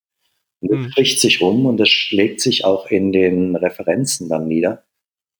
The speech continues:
Speaker 1: Und das ist das Entscheidende im Internet, finde ich, für Leute. Das sehen,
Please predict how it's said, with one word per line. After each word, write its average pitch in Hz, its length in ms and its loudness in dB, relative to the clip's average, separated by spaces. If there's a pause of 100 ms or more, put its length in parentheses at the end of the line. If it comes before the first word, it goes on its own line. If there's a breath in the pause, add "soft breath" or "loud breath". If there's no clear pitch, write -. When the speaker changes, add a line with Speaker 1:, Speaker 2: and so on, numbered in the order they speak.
Speaker 1:
Und 95 220 -2
das 101 180 0
ist 120 180 0
das 120 120 -2
Entscheidende 101 760 0
im 87 160 -4
Internet, 90 480 -4
finde 87 300 -2
ich, 87 240 -2
für 90 80 2
Leute. 78 380 0
Das 82 160 -2
sehen, 90 320 -2